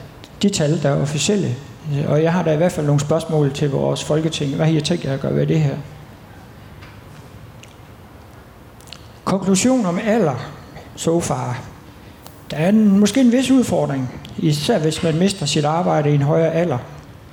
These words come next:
Og vi har ikke nogen tal for personer over fireogtres. Kvinder har den største udfordring,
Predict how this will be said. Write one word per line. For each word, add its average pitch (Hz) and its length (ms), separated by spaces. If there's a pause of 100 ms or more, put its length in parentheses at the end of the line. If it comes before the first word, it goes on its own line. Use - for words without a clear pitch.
(1120)
Og 135 120
vi 151 60
har 139 80
ikke 180 200
nogen 139 200
tal 151 220
for 151 120
personer 147 460
over 139 160
fireogtres. 175 840 (1120)
Kvinder 220 280
har 131 260
den 120 80
største 254 440 (120)
udfordring, 214 560